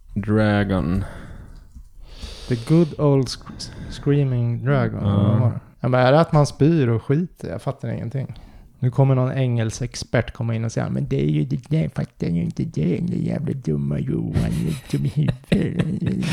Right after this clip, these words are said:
Speaker 1: <laughs> Nej, det står inget vad det är för något egentligen.
Speaker 2: Nej.
Speaker 1: Food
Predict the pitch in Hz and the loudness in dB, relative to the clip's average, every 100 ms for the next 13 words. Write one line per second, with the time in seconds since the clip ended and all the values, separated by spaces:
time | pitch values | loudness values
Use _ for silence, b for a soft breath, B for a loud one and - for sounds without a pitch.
0 | - 143 127 127 107 92 - 113 127 151 | -2 -2 -2 0 0 0 0 2 4 4
1 | 110 - 101 101 101 113 120 101 - 101 | 2 0 -2 0 0 0 -2 -2 -2 -2
2 | - 82 95 92 - _ 143 120 117 120 | -2 -4 -4 -4 -10 _ -6 -2 -2 -2
3 | 123 123 - - - 131 131 131 123 | -2 -6 -14 -6 2 4 6 4 2